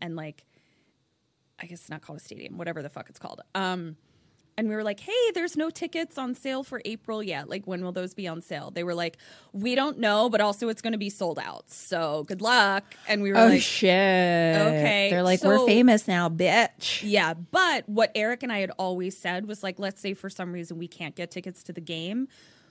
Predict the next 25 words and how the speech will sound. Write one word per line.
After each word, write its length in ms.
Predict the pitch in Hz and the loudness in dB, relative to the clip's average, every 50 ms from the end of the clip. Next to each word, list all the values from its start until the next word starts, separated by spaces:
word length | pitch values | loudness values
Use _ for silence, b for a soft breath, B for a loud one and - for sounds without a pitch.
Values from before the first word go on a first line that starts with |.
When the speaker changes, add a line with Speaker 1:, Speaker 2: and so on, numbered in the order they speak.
| b b - | b b -18
Speaker 1:
we're 320 | - 185 175 180 208 214 | -16 -12 -4 -2 -2 -2
gonna 180 | 208 214 202 - | -2 -2 -4 -2
go 80 | 196 190 | -2 0
Speaker 2:
We 40 | 180 | 0
can 60 | 285 185 | 0 0
Speaker 1:
watch 60 | 185 | 0
Speaker 2:
still 100 | - 415 | 0 0
Speaker 1:
it 60 | 392 269 | 2 4
in 60 | 254 | 2
Speaker 2:
go 60 | 254 | 4
Speaker 1:
that 0 | |
Speaker 2:
to 80 | 247 262 | 4 4
the 60 | 254 | 4
Speaker 1:
pub." 220 | 262 262 202 160 | 4 4 2 4
Speaker 2:
little 360 | - 381 370 415 427 370 254 190 214 | 6 8 10 10 10 10 8 6 2
pub. 40 | 214 - | 2 2
Speaker 1:
That's 280 | 214 196 214 - - 226 | 2 2 2 -2 -6 -6
where 120 | 220 196 | -6 -6
we're, 80 | 185 - | -6 -8
so 180 | - - - 196 | -10 -6 -6 -4
that's 260 | 190 196 196 190 - | -4 -4 -6 -6 -6
where 120 | - 196 180 | -8 -6 -6
we're 80 | 180 | -6
gonna 140 | 170 160 147 | -8 -10 -12
go. 100 | 147 - | -12 -14